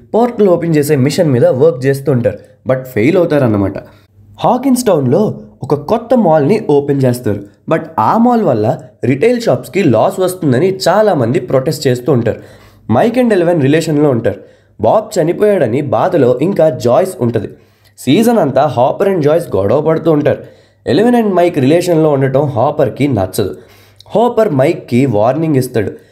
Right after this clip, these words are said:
ఎలెవెన్కి దూరంగా ఉండమని. అది ఎలెవెన్ మిస్‌అండర్‌స్టాండ్ చేసుకుని ఇద్దరూ బ్రేకప్ అవుతారు.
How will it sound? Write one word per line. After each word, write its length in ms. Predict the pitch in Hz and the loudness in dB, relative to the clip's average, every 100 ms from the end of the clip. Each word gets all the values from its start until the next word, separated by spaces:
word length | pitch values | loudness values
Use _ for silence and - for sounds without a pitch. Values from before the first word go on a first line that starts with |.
| _ _ | _ _
ఎలెవెన్కి 440 | 143 226 220 143 165 | 0 2 0 -2 -4
దూరంగా 500 | 120 117 127 135 123 | 0 2 2 2 0
ఉండమని. 360 | 107 101 98 - _ _ _ - | -2 -4 -6 -10 _ _ _ -2
అది 180 | 202 185 190 | 0 0 0
ఎలెవెన్ 300 | 135 202 202 | 0 0 0
మిస్‌అండర్‌స్టాండ్ 600 | 143 165 190 180 180 165 | 0 0 0 0 0 -2
చేసుకుని 440 | 135 139 139 110 135 - | 0 -2 -2 -2 -2 -2
ఇద్దరూ 300 | 101 147 160 | -2 0 0
బ్రేకప్ 480 | 135 107 117 131 - | 0 0 0 -4 -2
అవుతారు. 280 | 107 95 | -4 -4